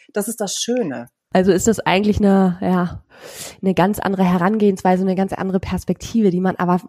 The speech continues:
Speaker 2: glaub ich, ich weiß nicht, ob man das lernen kann.
Speaker 1: Das
Speaker 2: Das
Speaker 1: weiß
Speaker 2: finde
Speaker 1: ich
Speaker 2: ich
Speaker 1: eben auch nicht. Äh, also
Speaker 2: Mhm.
Speaker 1: ich habe aber witzigerweise, wo du sagst, ich habe hier schon so einen, ähm, Workshop konzipiert, der liegt hier auf meinem, auf meinem Rechner, ähm, der genau, der au-, äh, das heißt, ähm, also Tipp, dieses Moderations-A B C,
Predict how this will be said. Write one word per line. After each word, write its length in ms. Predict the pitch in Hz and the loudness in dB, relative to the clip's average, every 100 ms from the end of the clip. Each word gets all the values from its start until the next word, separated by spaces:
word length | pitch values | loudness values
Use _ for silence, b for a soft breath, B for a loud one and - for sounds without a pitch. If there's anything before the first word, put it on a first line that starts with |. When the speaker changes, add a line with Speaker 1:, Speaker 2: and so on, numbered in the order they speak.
| - | -2
Speaker 2:
glaub 240 | 185 196 | 2 2
ich, 100 | 208 | 2
ich 120 | - - | 0 0
weiß 180 | 196 | 0
nicht, 140 | 220 214 | -2 -4
ob 60 | |
man 120 | 202 196 | -2 -2
das 120 | 175 | 0
lernen 200 | 185 196 | 0 0
kann. 200 | - 151 | -2 -2
Speaker 1:
Das 160 | 196 | -2
Speaker 2:
Das 100 | - | 0
Speaker 1:
weiß 20 | - | 2
Speaker 2:
finde 140 | 170 | 2
Speaker 1:
ich 60 | - | 0
Speaker 2:
ich 60 | - | -2
Speaker 1:
eben 140 | 233 | -4
auch 280 | - 285 - | -4 -6 -6
nicht. 240 | 131 127 | -8 -6
Äh, 140 | - - | -6 -4
also 260 | 170 185 196 | -4 -4 -6
Speaker 2:
Mhm. 360 | 156 160 175 _ | -6 -10 -12 _
Speaker 1:
ich 120 | - 262 | -4 0
habe 120 | 285 | 2
aber 200 | 269 226 | 2 2
witzigerweise, 520 | 370 311 254 233 226 | -2 0 2 2 0
wo 40 | |
du 100 | 208 | -4
sagst, 300 | 196 220 - | -2 -2 -2
ich 60 | - | -6
habe 100 | 220 | -6
hier 80 | 233 | -6
schon 200 | 233 214 | -6 -8
so 80 | 202 | -6
einen, 180 | 190 - | -8 -8
ähm, 380 | 185 175 180 175 B - | -6 -6 -6 -12 B 2
Workshop 340 | 220 233 262 | 2 4 -2
konzipiert, 640 | 262 208 208 185 - 320 | 0 -4 -4 -8 -4 -2
der 80 | 220 | 0
liegt 220 | 202 233 | -2 -2
hier 140 | - 196 | -2 -2
auf 120 | - | -2
meinem, 240 | 180 175 | -6 -6
auf 200 | 170 - | -8 -10
meinem 180 | - 165 | -8 -6
Rechner, 460 | 165 185 - 254 359 B B B | -4 -6 -6 -8 -8 B B B
ähm, 320 | 185 208 202 - | -4 -2 -4 -4
der 200 | 185 202 | 0 2
genau, 440 | 208 196 220 269 180 | 2 2 2 2 0
der 260 | 202 - | 0 2
au-, 140 | 196 - | 0 -2
äh, 60 | 196 226 | -6 -8
das 400 | - - 185 - | -10 -6 -4 -2
heißt, 260 | 208 202 - | -2 -2 -4
ähm, 240 | 175 170 - | -4 -4 -4
also 200 | 175 180 - - - | -2 -4 -8 -18 -2
Tipp, 320 | 240 - 180 | 0 0 -4
dieses 280 | 185 185 - - | -6 -6 -4 -4
Moderations-A 720 | 185 208 190 - 254 - - | -2 0 -2 0 -2 0 -2
B 180 | 220 233 | -2 -4
C, 360 | - 240 269 | -4 -2 -2